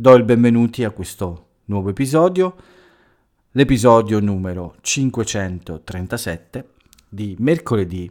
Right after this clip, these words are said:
dieci agosto duemilaventidue. Siamo in piena estate, ormai siamo nel bel mezzo dell'estate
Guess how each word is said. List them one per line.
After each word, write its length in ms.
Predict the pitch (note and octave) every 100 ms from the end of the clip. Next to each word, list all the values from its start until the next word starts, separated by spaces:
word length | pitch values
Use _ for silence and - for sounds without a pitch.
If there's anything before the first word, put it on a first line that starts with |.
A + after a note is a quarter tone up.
| - _ _ - _ _ _ _
dieci 400 | - G#2 C#3 C#3
agosto 920 | C3+ G2+ F#2+ F2 - - F#2+ F#2 - _ _
duemilaventidue. 1160 | G#2 G#2+ G#2 F#2+ F2+ F#2 F2 G2 F2 F2 D#2+ - _ _ _ _ - - _ _ _ _
Siamo 680 | - - G#2+ G2+ G2+ F#2 E2 - _
in 380 | - F#2 F2+ F2
piena 360 | - A#2 G#2+ G2+
estate, 720 | F#2+ - A#2+ D3+ E3 G3 G3+ -
ormai 600 | - D#3 D#3 F3 G#3 F3
siamo 260 | D3+ E2+ D2+
nel 200 | D#2+ D#2+
bel 340 | E2+ A2 G2
mezzo 840 | F#2+ G2 F#2+ E2+ - - E2+ D#2+ _ _
dell'estate 880 | - E2+ F2+ F2 - A#2 - F#3 F3+